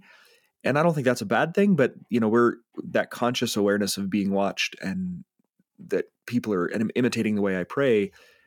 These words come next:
adds a level of difficulty or complication to prayer. <laughs> So I know that, you know, that I resonate with that too. Um, but one of the reasons I really like questions about prayer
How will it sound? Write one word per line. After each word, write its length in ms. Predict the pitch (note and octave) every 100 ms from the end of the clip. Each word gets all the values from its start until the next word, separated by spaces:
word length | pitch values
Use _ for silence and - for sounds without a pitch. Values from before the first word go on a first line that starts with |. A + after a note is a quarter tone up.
| _ -
adds 260 | A#2+ C#3
a 60 | C#3+
level 340 | B2+ C3 C#3
of 120 | B2+ G#2+
difficulty 640 | B2+ - C#3 D3+ - C#3+
or 240 | B2+ A2 G2
complication 960 | - - B2+ C3 B2+ B2+ B2+ - E3+ E3+
to 140 | F3+
prayer. 500 | F3 E3 E3+ G3+ F3+ -
<laughs> 40 | - - - - - - _ - -
So 120 | G#2+
I 80 | A#2+
know 160 | B2+ B2+
that, 160 | A2+ G2+ - _
you 140 | -
know, 80 | F#2+
that 220 | F2+ B2 -
I 80 | B2
resonate 340 | C3 C#3+ A#2 F#2+
with 120 | G2+
that 200 | F#2 -
too. 320 | - E2+ F2+ - _ _ _ _ _ _
Um, 360 | - F#2+ F#2 F2+ _ - -
but 340 | G#3 D3+ B2 _ _ _ _ _ _
one 240 | B2+ D3 G#3+
of 60 |
the 100 | C#4+
reasons 300 | A3+ G#3 F3+
I 60 | D#3
really 280 | A#2 A#2 B2
like 400 | G#2 G#2+ - - _ _ -
questions 800 | - A2 - - G#2+ G2+ G2 - -
about 420 | G2 F#2 - -
prayer 680 | - G#2+ G2 D#2 - -